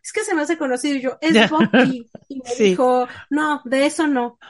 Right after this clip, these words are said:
Speaker 2: Ujú.
Speaker 1: Me dijo, "Se me hace conocido de otra cosa", y luego le dije, "Es que es To-, es Tommy Lee en la serie de
Speaker 2: Ajá.
Speaker 1: Pam y Tommy", y me dijo, "Ay, es verdad", y yo, "¿Ves?".
Speaker 2: Por eso, pero es
Speaker 1: Yo me
Speaker 2: Bucky, o
Speaker 1: acuerdo
Speaker 2: sea.
Speaker 1: de él en Gossip Girl.
Speaker 2: Ah, sí, no, no sabía que salía.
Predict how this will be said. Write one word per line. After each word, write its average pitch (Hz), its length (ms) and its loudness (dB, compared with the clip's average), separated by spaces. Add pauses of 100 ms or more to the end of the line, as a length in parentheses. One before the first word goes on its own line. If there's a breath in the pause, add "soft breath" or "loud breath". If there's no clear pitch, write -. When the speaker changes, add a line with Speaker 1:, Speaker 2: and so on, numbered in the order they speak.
(220 loud breath)
Speaker 2:
Ujú. 226 220 2
Speaker 1:
Me 240 80 2
dijo, 262 120 -4
"Se 277 100 -4
me 294 80 -2
hace 330 100 -2
conocido 269 340 0
de 269 60 -2
otra 269 200 -4
cosa", 269 280 -2
y 254 60 -4
luego 262 160 0
le 254 100 0
dije, 269 220 -6
"Es 285 100 -10
que 339 60 0
es 320 140 -6
To-, 294 180 -2
es 269 300 -2
Tommy 302 280 4
Lee 294 220 0
en 277 120 0
la 233 120 0
serie 254 280 2
de 202 120 4
Speaker 2:
Ajá. - 20 4
Speaker 1:
Pam 175 220 6
y 160 100 2
Tommy", 240 360 -2 (480 soft breath)
y 285 100 0
me 302 100 2
dijo, 311 280 -4
"Ay, 381 300 -2
es 403 140 -6
verdad", 359 480 2
y 254 100 -4
yo, 208 160 -6
"¿Ves?". 233 420 -8 (280)
Speaker 2:
Por 185 120 6
eso, 185 200 2
pero 180 140 4
es 160 120 0
Speaker 1:
Yo 277 160 6
me 440 80 4
Speaker 2:
Bucky, - 160 4
o 320 80 2
Speaker 1:
acuerdo - 20 0
Speaker 2:
sea. 339 160 4
Speaker 1:
de 247 340 -2
él 277 280 0 (720)
en 220 440 -4
Gossip 233 340 -6
Girl. 190 300 -6 (280)
Speaker 2:
Ah, 240 100 -2
sí, 294 340 -4
no, 185 220 -8
no 214 140 -8
sabía 196 220 -2
que - 80 -14
salía. 160 360 -6